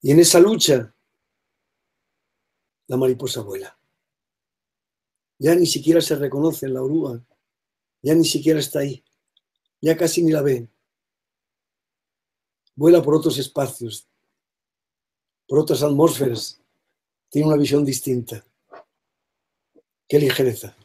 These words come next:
Antes todo pesadez, ahora todo ligereza. Es como si hubiera pasado del cuerpo denso al cuerpo sutil del ensueño.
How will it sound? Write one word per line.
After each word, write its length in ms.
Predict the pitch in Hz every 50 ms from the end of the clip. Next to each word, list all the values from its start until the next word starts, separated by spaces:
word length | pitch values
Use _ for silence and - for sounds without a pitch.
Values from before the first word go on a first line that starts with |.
| _ _ -
Antes 360 | - 139 151 156 151 143 -
todo 280 | - - 170 170 165 -
pesadez, 440 | - 139 - 143 131 117 104 101 -
ahora 180 | 127 127 127 123
todo 260 | - - 151 151 139
ligereza. 500 | 131 120 - 117 107 95 _ _ _ _ _ _ _ _ _ _ _ _ _ _ _ _ _ -
Es 120 | 123 -
como 220 | - 143 143 135
si 120 | 123 - 127
hubiera 180 | 131 135 127
pasado 260 | 131 139 - - 135 127
del 140 | 123 120
cuerpo 340 | 120 135 143 135 131 - 139
denso 320 | 127 147 147 135 123 117 120
al 80 | 113
cuerpo 320 | 117 143 131 123 - 139 131
sutil 400 | - 131 123 - 135 127 120 120
del 140 | 117 113
ensueño. 480 | 117 110 107 - - 104 107 107 107 -